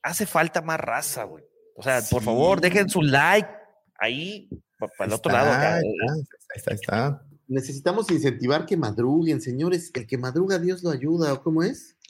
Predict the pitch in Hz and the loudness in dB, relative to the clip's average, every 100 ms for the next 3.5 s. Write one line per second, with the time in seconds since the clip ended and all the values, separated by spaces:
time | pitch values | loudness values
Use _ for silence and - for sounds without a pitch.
0 | - - 185 302 - 262 277 240 160 175 | -16 2 4 4 4 2 2 2 2 0
1 | - - - 117 151 202 202 170 131 107 | -4 -6 -2 2 4 4 2 0 -2 -2
2 | 110 107 107 98 98 98 101 107 110 107 | -2 0 0 2 0 0 0 2 2 0
3 | 95 - 95 87 | -4 0 0 0